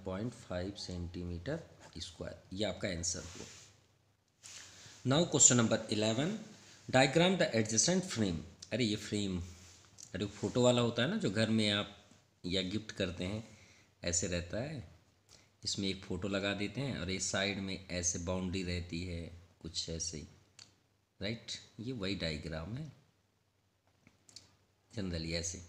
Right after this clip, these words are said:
और यहाँ पे पिक्चर्स, फोटो रहते हैं और स्टैंड में ऐसे रख देते हैं, ये वही है। तो यहाँ पे एग्जैक्ट हमें करना क्या है,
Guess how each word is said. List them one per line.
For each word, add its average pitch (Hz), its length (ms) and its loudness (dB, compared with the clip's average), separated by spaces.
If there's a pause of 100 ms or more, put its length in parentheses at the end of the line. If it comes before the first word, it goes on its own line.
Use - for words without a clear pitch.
(200)
और 95 60 -2
यहाँ 101 160 0
पे 117 80 -2
पिक्चर्स, 101 560 0
फोटो 95 220 -2
रहते 92 260 -2
हैं 147 80 -2
और 139 80 -2
स्टैंड 92 340 2
में 90 160 -2
ऐसे 147 320 -4
रख 92 180 -2
देते 82 260 -10
हैं, 85 160 -10
ये 120 80 0
वही 90 300 0
है। 80 140 -8 (960)
तो 156 320 2
यहाँ 123 320 4
पे 165 100 4
एग्जैक्ट 117 420 2
हमें 117 160 2
करना 104 320 -2
क्या 117 200 -2
है, 147 160 -4